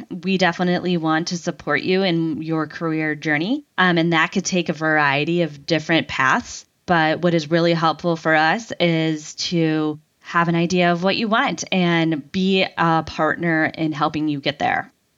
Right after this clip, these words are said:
For employers, we all know that people with disabilities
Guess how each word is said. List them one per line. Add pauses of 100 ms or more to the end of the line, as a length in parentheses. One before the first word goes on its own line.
(160)
For
employers, (160)
we
all
know
that
people
with
disabilities